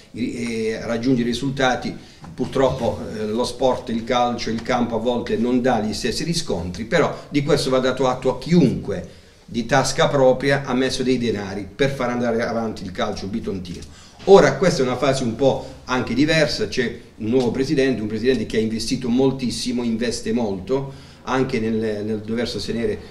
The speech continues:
costi per potersi allenare fuori, e quindi una passione che però ha uno zoccolo duro. Se facciamo una fotografia di un, della tribuna la domenica e la riportiamo a dieci anni, venti anni, trenta anni fa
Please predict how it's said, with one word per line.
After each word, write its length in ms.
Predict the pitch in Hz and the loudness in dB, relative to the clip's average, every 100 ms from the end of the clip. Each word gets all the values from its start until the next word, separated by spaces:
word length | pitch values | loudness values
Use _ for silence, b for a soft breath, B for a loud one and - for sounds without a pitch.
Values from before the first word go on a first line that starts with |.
| B | B
costi 400 | - 120 117 - | -4 -4 -2 -6
per 200 | 90 110 | -4 -6
potersi 500 | - 104 123 113 - | -6 -4 -2 -2 -2
allenare 540 | 104 107 113 120 110 95 | -2 2 2 2 0 -2
fuori, 680 | - 123 95 87 117 160 B B B B B 139 | 0 0 0 0 -2 -4 B B B B B -2
e 100 | 139 | 2
quindi 280 | 190 156 139 | 4 6 8
una 180 | 165 170 | 6 4
passione 600 | 175 170 185 180 127 117 | 2 2 2 4 4 4
che 140 | 151 | 0
però 300 | 180 180 170 | 2 2 2
ha 120 | 170 | 2
uno 220 | 170 165 | 0 0
zoccolo 420 | 143 185 - 151 131 | 0 -2 0 2 4
duro. 420 | 107 87 90 - | 2 -2 -6 -6
Se 200 | - 170 | -2 -2
facciamo 440 | 165 175 220 208 175 | 0 2 4 6 6
una 160 | 147 | 4
fotografia 720 | 143 143 135 143 139 - 156 | 2 0 0 0 0 4 4
di 100 | 120 | 4
un, 100 | 123 | -2
della 260 | 113 131 120 | -2 0 -2
tribuna 520 | 135 127 139 113 101 | -2 0 2 2 0
la 80 | 107 | -4
domenica 760 | 120 120 202 98 - 131 131 B B B B B | -4 -4 -2 -4 -4 -4 -4 B B B B B
e 260 | 131 135 | 4 4
la 160 | 127 135 | 4 2
riportiamo 580 | 135 139 135 143 139 131 | 2 2 0 4 4 4
a 40 | |
dieci 260 | 127 131 131 | 2 2 2
anni, 220 | 127 127 | 0 0
venti 300 | 131 127 135 | 0 0 0
anni, 180 | 127 123 | 0 0
trenta 280 | 131 120 131 | -4 -2 -2
anni 120 | 117 | -2
fa 300 | - 92 | -4 -10